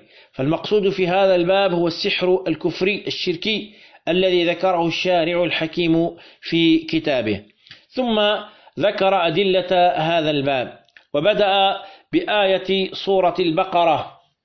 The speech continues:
"ولقد علموا لمن اشتراه ما له في الآخرة من خلاق".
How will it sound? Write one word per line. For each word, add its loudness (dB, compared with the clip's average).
"ولقد 2
علموا 0
لمن 0
اشتراه 2
ما 0
له 0
في -4
الآخرة 0
من 0
خلاق". -2